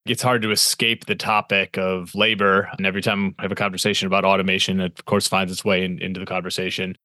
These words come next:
Whether you're in downtown Chicago or the middle of Nebraska, we all know that it's a problem, right?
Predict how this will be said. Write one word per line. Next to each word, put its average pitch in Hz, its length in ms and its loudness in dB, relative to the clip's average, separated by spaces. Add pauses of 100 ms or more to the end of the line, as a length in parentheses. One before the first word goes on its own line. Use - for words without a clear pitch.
(140)
Whether 117 180 2
you're 117 140 4
in 104 80 2
downtown 113 380 2
Chicago 113 420 2
or 104 80 4
the 95 80 -4
middle 110 180 2
of 98 80 0
Nebraska, 101 600 2
we 92 120 -4
all 98 140 2
know 98 240 4
that 92 480 2
it's 98 140 -2
a 90 40 -6
problem, 85 360 0
right? 85 280 2